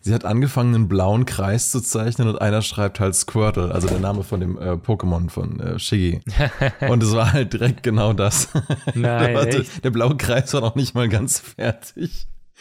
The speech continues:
Speaker 1: Und das war halt ein Shiggy. <laughs> Das war herrlich.
Speaker 2: Das, da sieht man halt auch was, wie die Assoziationen sind, ne? Wenn man da,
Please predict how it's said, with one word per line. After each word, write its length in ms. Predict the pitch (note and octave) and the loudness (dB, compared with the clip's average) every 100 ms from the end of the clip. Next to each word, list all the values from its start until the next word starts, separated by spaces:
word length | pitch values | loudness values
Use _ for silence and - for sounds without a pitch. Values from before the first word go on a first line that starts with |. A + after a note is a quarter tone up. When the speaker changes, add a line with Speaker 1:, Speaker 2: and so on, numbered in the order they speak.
| - D#3+ - | -10 -8 -4
Speaker 1:
Und 120 | A2+ | -2
das 160 | A2+ A#2+ | 0 2
war 100 | A2 | 2
halt 220 | G#2 - | 0 -2
ein 100 | A2 | -4
Shiggy. 440 | - A#2 G#2+ G#2+ A2 | -2 0 0 0 -4
<laughs> 720 | A2+ B2 B2 - B2 - - | -4 -4 -4 -4 -6 -6 -10
Das 240 | - - | -10 -4
war 100 | A2 | -2
herrlich. 400 | F#2 F#2 F#2+ G#2 | 0 -2 -2 -4
Speaker 2:
Das, 180 | A2 G#2 | -4 -6
da 140 | B2 A2+ | -4 -4
sieht 240 | C3+ - | -4 -2
man 80 | C3 | -2
halt 100 | B2+ | 0
auch 220 | B2+ G#2+ | -4 -4
was, 300 | A2+ A2 - | -4 -6 -8
wie 100 | A2+ | -10
die 100 | A2+ | -8
Assoziationen 800 | A2+ A2+ - G#2+ G2+ A#2+ B2+ B2 | -8 -8 -8 -8 -6 -6 -6 -6
sind, 220 | A2 G2 | -8 -8
ne? 180 | G#2 A2 | -8 -8
Wenn 120 | G#2+ | -8
man 100 | G#2 | -6
da, 140 | G#2+ | -6